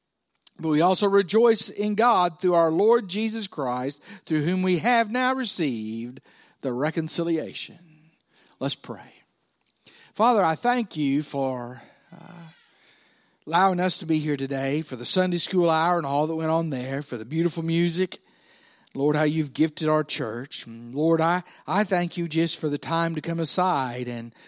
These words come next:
look at your word. And Father, let your word go forth in truth and in power.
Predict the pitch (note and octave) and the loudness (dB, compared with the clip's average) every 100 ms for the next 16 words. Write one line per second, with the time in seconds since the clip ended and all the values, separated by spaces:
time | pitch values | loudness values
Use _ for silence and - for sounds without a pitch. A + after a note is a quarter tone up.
0 | - D3+ C#3+ - D3+ C#3+ A#2+ A2 G2+ A#2+ | -2 -2 -2 -4 -2 -2 -4 -8 -14 -18
1 | C3 A2 A#2+ _ _ _ _ _ E3+ F#3+ | -20 -20 -20 _ _ _ _ _ 2 4
2 | G3 F#3+ F#3 _ _ _ _ _ - E3 | 2 -2 -6 _ _ _ _ _ -6 -4
3 | - F3 F3 F#3+ F3+ F3 E3 - E3+ G3 | 2 4 6 4 4 2 2 0 2 2
4 | G3+ - A#2+ A#2 B2 - E3+ F3+ G3 F#3 | 0 -4 -10 -10 -16 -6 2 2 2 -4
5 | B2 A#2 A2 - F3 F#3 G3 G#3 | -8 -8 -8 -2 0 2 0 -4